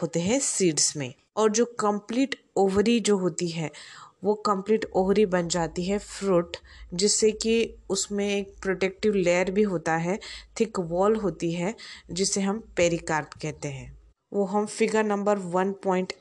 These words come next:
eight में देख सकते हैं। और new plant grow होने के लिए seeds फिर germinate किए जाते हैं और उससे हमें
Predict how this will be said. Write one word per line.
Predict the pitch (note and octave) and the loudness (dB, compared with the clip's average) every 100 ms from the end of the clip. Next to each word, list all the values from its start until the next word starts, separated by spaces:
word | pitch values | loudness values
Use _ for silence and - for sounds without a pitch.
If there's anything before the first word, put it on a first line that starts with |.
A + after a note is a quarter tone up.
| - | 2
eight | F#3 F3+ | 2 2
में | E3 D#3+ A3 _ - | -4 -6 -8 _ -6
देख | F3 E3 - | 0 0 0
सकते | D#3+ - - | -4 -6 -10
हैं। | D3 C3+ C#3 - _ _ _ _ _ _ _ - | -10 -10 -16 -20 _ _ _ _ _ _ _ -4
और | G#3 G#3 | -2 -2
new | A#3 B3 | -2 -2
plant | A#3 A3 G#3+ | 0 0 0
grow | G3+ G#3 | 0 0
होने | G#3+ G3+ G3 | 0 -2 -2
के | G3+ | -2
लिए | G3 G#3 | 2 2
seeds | - A3 A3 - | 2 0 0 -2
फिर | - G3+ | 0 -2
germinate | F#3 G3 F3 F3 F3 F3 F3+ | 0 0 0 -2 -4 -4 -6
किए | F3+ E3 | -2 -2
जाते | D#3+ D3 D#3 | -2 -6 -6
हैं | E3 G3+ | -8 -8
और | A3+ E3+ | -6 -6
उससे | E3+ F3 - F#3+ | -6 -4 -4 -2
हमें | F3+ E3 A#3+ | -2 -2 -4